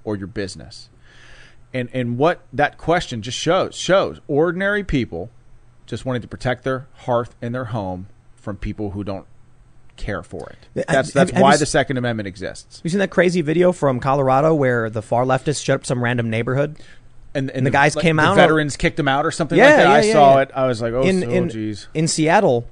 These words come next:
Speaker 2: there was, uh, uh, these, they were trying to show up to the, the home of the police chief, and locals blocked the road with an F-, S U V, came out with guns. And, the, and these, these, these leftists were,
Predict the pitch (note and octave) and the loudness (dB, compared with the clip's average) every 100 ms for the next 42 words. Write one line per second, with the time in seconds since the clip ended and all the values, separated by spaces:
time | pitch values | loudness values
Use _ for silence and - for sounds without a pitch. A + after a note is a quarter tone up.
0 | - - - - D3 D3 C#3+ B2+ B2 A2 | -18 -20 -14 0 2 4 2 4 2 2
1 | A2 G2+ G2+ - - C3 - C3+ C3 D3+ | 0 0 -4 -10 -6 -6 0 -2 0 -2
2 | C3 D3+ C#3 B2+ A#2 - A2+ C3 C#3+ A#2+ | 0 0 0 -2 -4 -4 -4 -2 -2 -2
3 | A2+ B2+ E3 - - G#2 - - - - | -4 -4 -4 -4 -6 -8 -12 -20 -16 -6
4 | B2 A#2+ A#2+ F3+ C#3 A#2 A#2 A#2+ C#3 C3+ | -4 0 2 2 0 -4 -2 -2 -2 -2
5 | B2+ B2+ A#2+ B2 A#2+ B2 B2+ D3+ C3 B2 | -2 -2 -4 -4 -6 -4 -4 -4 -4 -4
6 | G#2+ G#2 D#3 B2+ A2+ - - - - - | -6 -4 -4 -4 -10 -16 -20 -20 -20 -20
7 | - - B2+ C#3+ A#2 C3 A#2+ - B2+ A2 | -20 -8 -4 -4 -2 -2 -4 -2 -4 -4
8 | - A#2+ G#2+ C3 - B2+ B2+ | -4 -6 0 0 0 -2 -4